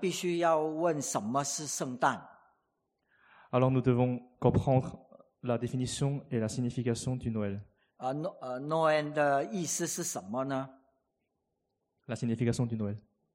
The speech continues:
Speaker 1: 啊，Noël的来源呢，是，呃，基于这一个的，啊，拉丁文这个Natalis，这个，呃，就是意思说是出生。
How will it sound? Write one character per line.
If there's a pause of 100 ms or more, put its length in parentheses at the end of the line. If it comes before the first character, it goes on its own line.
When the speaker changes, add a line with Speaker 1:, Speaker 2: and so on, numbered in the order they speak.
(640)
Speaker 1:
啊，
Noël
的
来
源
呢，
是， (360)
呃， (200)
基
于
这
一
个
的， (220)
啊，
拉
丁
文
这
个 (220)
Natalis，
这
个， (280)
呃， (200)
就
是
意
思
说
是
出
生。